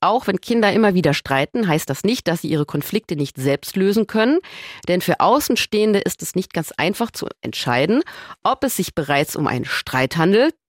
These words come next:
der zu eskalieren droht, oder noch um harmloses kindliches Kräftemessen. Es ist nicht falsch, als Eltern zuerst mal abzuwarten und zu beobachten, sagt sie. Einschreiten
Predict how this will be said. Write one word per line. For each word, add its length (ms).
der 180
zu 280
eskalieren 680
droht, 380
oder 240
noch 180
um 200
harmloses 520
kindliches 560
Kräftemessen. 800
Es 100
ist 80
nicht 180
falsch, 460
als 140
Eltern 340
zuerst 300
mal 100
abzuwarten 720
und 180
zu 140
beobachten, 540
sagt 180
sie. 180
Einschreiten 720